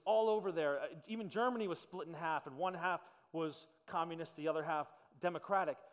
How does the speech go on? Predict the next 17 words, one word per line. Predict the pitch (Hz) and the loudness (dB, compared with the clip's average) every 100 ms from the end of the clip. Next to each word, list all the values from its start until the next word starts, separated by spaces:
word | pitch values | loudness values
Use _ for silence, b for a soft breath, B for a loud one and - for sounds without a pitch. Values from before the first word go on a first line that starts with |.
| - | -6
And | 165 | -2
so | - 214 | 2 2
there's | 208 | 2
this | 196 185 | -2 -8
great | - 165 254 220 | -2 2 2 0
world | 151 208 247 233 220 | 0 4 6 4 0
pressure, | - 262 247 - 196 | -6 2 2 2 -4
but | 165 | -2
nobody | 180 254 302 294 | 2 4 4 2
wants | 262 262 | 2 2
these | 247 - | -2 -8
two | 254 | -4
nations | 226 233 226 214 | -2 -4 -6 -10
to | 214 | -2
go | 208 | 2
to | 208 | 4
war. | 226 226 | 4 2